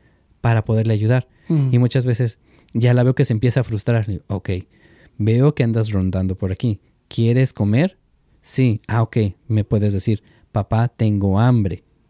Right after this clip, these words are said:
Speaker 1: quiero comer algo'". Y ya, "A ver, vamos a practicar". Ya, lo practica y todo.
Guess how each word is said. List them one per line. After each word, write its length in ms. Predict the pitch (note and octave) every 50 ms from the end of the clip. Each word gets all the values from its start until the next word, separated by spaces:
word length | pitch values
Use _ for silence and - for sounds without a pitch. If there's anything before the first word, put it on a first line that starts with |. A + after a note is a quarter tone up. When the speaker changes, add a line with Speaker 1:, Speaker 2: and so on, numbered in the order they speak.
| _
Speaker 1:
quiero 340 | - - G#2+ G#2 G#2 A2+ A#2+
comer 420 | - - G2 F2+ F2+ F2+ F2+ - _ -
algo'". 420 | A2+ A#2 B2 B2+ A#2 G2+ E2+ - _ _ _ _ _ _ _ _ _ _ _ _ _ _ _ _ _ _ _ _ _ -
Y 100 | G#2 G2+
ya, 140 | G2 F#2+
"A 60 | G2 G#2+
ver, 140 | A2 G2+
vamos 200 | G#2 G#2 A2 A2
a 60 | - G#2
practicar". 360 | - G2 - - F#2+ - - -
Ya, 220 | - G2 F2 - -
lo 260 | F#2+ E2+ F2+ G2 F#2+
practica 400 | - G2 F#2+ - - D3 C#3+ -
y 40 | C#3
todo. 220 | B2+ D3+ E3 F#3